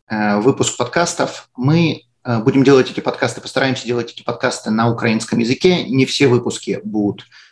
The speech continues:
таковыми. Тем не менее, мы постараемся сделать это специально для украинской публики. Я очень прошу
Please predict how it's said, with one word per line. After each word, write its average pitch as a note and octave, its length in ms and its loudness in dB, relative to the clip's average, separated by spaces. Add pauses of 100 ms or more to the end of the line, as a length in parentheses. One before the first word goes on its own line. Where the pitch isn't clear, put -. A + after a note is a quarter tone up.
таковыми. D#3+ 580 4
Тем D3 200 0
не C3 80 4
менее, C3+ 340 4
мы A#2 140 -2
постараемся A2+ 720 -2
сделать A2+ 340 0
это - 140 -8
специально B2 680 -2
для G#2+ 260 0
украинской G#2+ 520 -4
публики. - 480 -6 (460)
Я C3+ 380 2
очень D3+ 300 2
прошу C3 640 -2